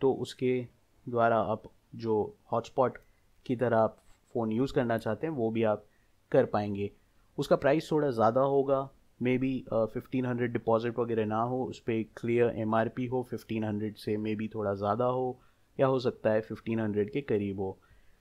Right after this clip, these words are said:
तो आप, अगर आप थोड़ा वेट कर पाएँ तो इस फ़ोन,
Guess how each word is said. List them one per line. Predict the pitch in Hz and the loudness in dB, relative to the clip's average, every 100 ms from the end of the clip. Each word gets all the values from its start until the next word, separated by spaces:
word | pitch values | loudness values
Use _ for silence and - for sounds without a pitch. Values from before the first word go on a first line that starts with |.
| _ - | _ -4
तो | 165 165 | 0 0
आप, | 127 135 - | 0 -4 0
अगर | 139 143 151 | 0 4 6
आप | 151 - - _ _ _ _ _ | 4 2 -12 _ _ _ _ _
थोड़ा | 143 143 | 4 4
वेट | 127 135 | 6 2
कर | 135 135 | 2 -2
पाएँ | 135 135 135 135 _ - | 0 0 0 -6 _ -6
तो | 135 | -2
इस | 135 139 - | -2 -4 -2
फ़ोन, | 127 127 | 0 0